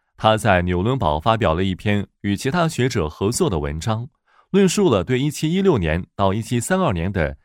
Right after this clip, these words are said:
三百余踪极光观测的成果。一七三六年，舍尔修斯跟随一支法国远征队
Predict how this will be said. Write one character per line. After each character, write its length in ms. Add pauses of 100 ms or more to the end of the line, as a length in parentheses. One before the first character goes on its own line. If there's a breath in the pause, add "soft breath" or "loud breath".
(120)
三 300
百 180
余 360
踪 260
极 160
光 220
观 180
测 180
的 120
成 260
果。 300 (880)
一 160
七 200
三 200
六 120
年， 360 (260)
舍 240
尔 100
修 220
斯 320
跟 180
随 160
一 80
支 160
法 220
国 180
远 240
征 200
队 320